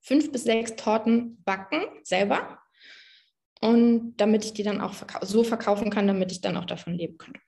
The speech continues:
ungefähr. Und dann denke ich mir, fünf bis sechs Torten backen zu müssen, jeden Tag,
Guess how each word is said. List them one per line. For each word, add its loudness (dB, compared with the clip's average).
ungefähr. -4
Und -4
dann 0
denke -6
ich -10
mir, -18
fünf 6
bis 2
sechs 0
Torten -2
backen -4
zu -2
müssen, 0
jeden 2
Tag, -4